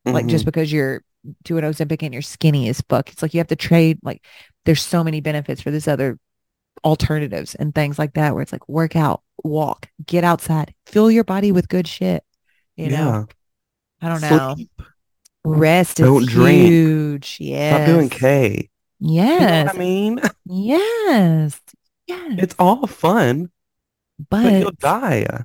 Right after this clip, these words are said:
Speaker 1: you can't do it too much.
Speaker 2: <laughs>
Speaker 1: A touch too much, and
Speaker 2: And
Speaker 1: it's
Speaker 2: if you're a bitch like me, I'll end up doing too much. And that's
Speaker 1: That's
Speaker 2: why
Speaker 1: it.
Speaker 2: I've stopped.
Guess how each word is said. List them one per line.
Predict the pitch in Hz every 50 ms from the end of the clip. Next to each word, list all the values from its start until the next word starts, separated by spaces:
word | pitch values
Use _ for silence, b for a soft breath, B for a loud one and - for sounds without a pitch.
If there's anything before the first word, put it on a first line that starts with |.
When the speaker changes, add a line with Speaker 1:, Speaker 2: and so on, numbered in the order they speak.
| - _ _
Speaker 1:
you | - 208 214
can't | - - 254 302 294
do | - 311 320
it | 294 247
too | - 277 247
much. | 208 202 220 214 - - - - - - B B B
Speaker 2:
<laughs> | B - -
Speaker 1:
A | - -
touch | - - 247 285 - - -
too | - - 339 294
much, | 254 240 269 240 - _ _ - - - - _ _ _ _
and | 185 180 175
Speaker 2:
And | 156 131 131
Speaker 1:
it's | 127 -
Speaker 2:
if |
you're | 180 220 214
a | 165
bitch | 143 170 165 - -
like | 151 139 147
me, | 147 160 180 180 156
I'll | 131 143 160 -
end | 147 135 143
up | 143 127
doing | 107 131 151 175 170 147 120
too | - 117 104
much. | 98 98 - - - - _ - - -
And | - 120
that's | 123 - -
Speaker 1:
That's | -
Speaker 2:
why | 127 131 - -
Speaker 1:
it. | -
Speaker 2:
I've | - -
stopped. | - - - _ - - 160 - - - - - - -